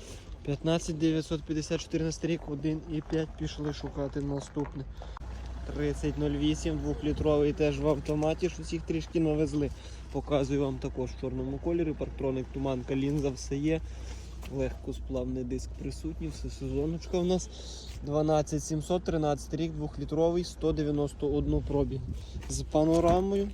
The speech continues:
показую відразу вам. Повна електрика, підігріви, електрика сидінь, шкіряний салон.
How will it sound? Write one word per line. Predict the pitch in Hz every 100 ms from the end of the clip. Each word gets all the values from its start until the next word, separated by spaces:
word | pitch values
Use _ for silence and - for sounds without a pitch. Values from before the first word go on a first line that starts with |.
| - 139
показую | - 139 135 139 139
відразу | 135 135 139 143
вам. | 143 - - - - - - - - - - -
Повна | 139 135 139
електрика, | 151 175 170 175 165 165 160 -
підігріви, | 135 139 151 165 175 165 160 - - - - -
електрика | 120 123 - 131 - 123
сидінь, | - 139 160 180 180
шкіряний | - 139 131 127 131 127
салон. | - 139 156 175